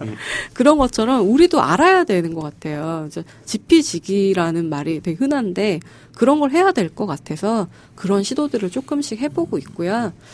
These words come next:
Speaker 1: 네.
Speaker 2: 앞으로도 이제 놀리고 이런 것보다는 그 인간적으로 뭔가 공감이 가는 것들에서 시작해서 조금이라도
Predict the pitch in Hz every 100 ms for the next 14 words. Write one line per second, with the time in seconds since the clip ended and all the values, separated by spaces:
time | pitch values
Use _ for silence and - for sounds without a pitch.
0 | - 92 180 - 220 214 180 175 147 160
1 | 143 175 214 262 269 151 165 180 196 180
2 | - 170 151 156 226 196 - - - -
3 | - - - - 180 165 160 151 147 -
4 | 180 202 208 202 175 147 147 156 - 180
5 | 208 202 - 156 185 147 - 175 175 165
6 | - 262 254 247 220 240 226 - - -
7 | - - 349 262 170 - 131